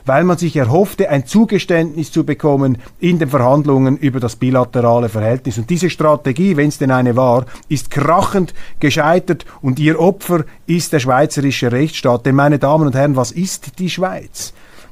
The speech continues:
Die Schweiz ist nicht einfach schöne Berge,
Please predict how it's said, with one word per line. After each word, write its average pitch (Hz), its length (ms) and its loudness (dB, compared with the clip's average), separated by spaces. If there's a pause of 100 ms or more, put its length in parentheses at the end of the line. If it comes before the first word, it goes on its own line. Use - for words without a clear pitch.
Die 156 80 0
Schweiz 180 460 0
ist - 180 -8
nicht 202 160 -2
einfach 185 400 -2 (1000)
schöne 185 420 2
Berge, 180 600 2